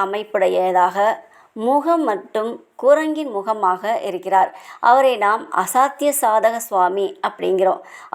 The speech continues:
அசாத்தியம் என்றால் சாதாரணமாக எந்த ஒரு விஷயத்தை எடுத்தாலும் சாதாரணமாக ஈஸியா செஞ்சுட்டு போயிடுவாரு. இலங்கையை தாண்ட வேண்டுமா? தாண்டுவார். ஏழு கடலை தாண்ட வேண்டுமா? தாண்டுவார்.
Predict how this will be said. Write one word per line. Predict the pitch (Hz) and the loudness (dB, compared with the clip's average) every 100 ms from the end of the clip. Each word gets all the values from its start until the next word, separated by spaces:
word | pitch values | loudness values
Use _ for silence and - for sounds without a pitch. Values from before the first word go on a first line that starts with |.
| 214 | -2
அசாத்தியம் | 294 302 311 285 285 240 | 2 0 0 -2 -2 0
என்றால் | 190 214 233 202 | 0 0 -2 0
சாதாரணமாக | 185 190 233 240 196 185 202 - 196 | 0 2 2 2 -2 -6 -6 -8 -8
எந்த | 208 254 311 330 302 | -8 -2 2 2 2
ஒரு | 269 220 | -2 -4
விஷயத்தை | 254 247 240 208 | -4 -4 -4 -8
எடுத்தாலும் | - 175 208 233 226 | -4 -2 -2 -6 -4
சாதாரணமாக | 202 220 240 247 226 196 226 240 - - - - 247 269 | 0 2 2 -2 -4 -6 -8 -12 -18 -20 -20 -8 -2 0
ஈஸியா | 294 294 220 208 - | 0 -2 -2 -2 -2
செஞ்சுட்டு | 190 180 180 | -6 -6 -4
போயிடுவாரு. | 185 175 180 190 - - - - - - - 226 | -2 0 0 0 -4 -10 -20 -20 -20 -20 -12 -6
இலங்கையை | 247 269 269 254 247 | -2 2 2 2 0
தாண்ட | 196 202 214 | -2 -2 -2
வேண்டுமா? | 196 185 180 202 196 185 | -2 -2 -2 -2 -4 0
தாண்டுவார். | 180 180 185 185 180 214 | 0 0 0 -2 -2 0
ஏழு | 240 220 220 | 2 2 0
கடலை | 208 262 262 | -2 0 -2
தாண்ட | 226 208 202 | -2 -4 -2
வேண்டுமா? | 196 190 180 208 196 190 196 | -2 -2 -4 -4 -6 -6 -2
தாண்டுவார். | 180 180 180 190 | 0 0 2 2